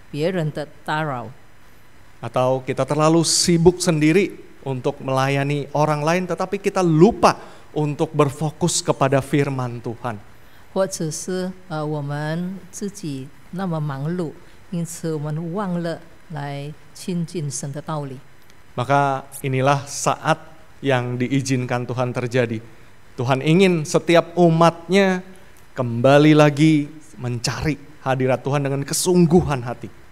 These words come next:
Speaker 1: 但是借着这个情况，神要我们恢复，能够来寻找他。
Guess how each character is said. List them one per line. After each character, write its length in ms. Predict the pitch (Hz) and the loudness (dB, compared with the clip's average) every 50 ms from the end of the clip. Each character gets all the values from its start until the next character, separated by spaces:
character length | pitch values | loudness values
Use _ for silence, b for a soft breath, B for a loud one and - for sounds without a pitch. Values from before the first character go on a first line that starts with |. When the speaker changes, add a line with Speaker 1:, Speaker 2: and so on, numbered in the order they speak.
| b b b b b - | b b b b b -8
Speaker 1:
但 180 | 180 170 170 | -4 -4 -4
是 220 | 160 - - 175 160 | -4 -4 -4 -4 -4
借 180 | - - 165 | -2 -4 -4
着 240 | 160 - 165 160 156 | -4 -4 -4 -4 -4
这 300 | 156 - - 185 185 185 185 | -6 -8 -8 -8 -8 -8 -6
个 160 | 185 180 165 | -4 -6 -6
情 320 | 160 - - 165 160 180 | -6 -6 -8 -6 -6 -6
况， 300 | 190 - - 196 175 143 135 B B B B | -6 -6 -6 -8 -8 -8 -10 B B B B
神 380 | - - - 180 160 165 190 196 | -16 -8 -6 -4 -4 -2 -2 -2
要 160 | 185 196 190 | -2 -2 -2
我 180 | 170 160 156 147 | -2 -2 -2 -2
们 380 | 147 147 147 143 151 170 180 - - | -4 -4 -6 -6 -8 -10 -12 -14 -18
恢 300 | - - 175 160 170 190 | -10 -6 -4 -4 -4 -4
复， 280 | 175 - - 208 165 - - - - - - - | -6 -4 -4 -4 -4 -4 -8 -16 -20 -20 -16 -10
能 180 | - 147 143 139 | -8 -8 -8 -8
够 260 | 151 165 151 151 147 | -6 -6 -6 -4 -4
来 300 | 143 139 139 139 139 143 | -6 -6 -8 -8 -8 -10
寻 280 | 135 - - 165 160 175 | -10 -8 -6 -4 -4 -4
找 220 | 196 - 139 123 131 | -4 -6 -8 -10 -10
他。 320 | - - - 156 147 147 | -12 -10 -10 -8 -8 -10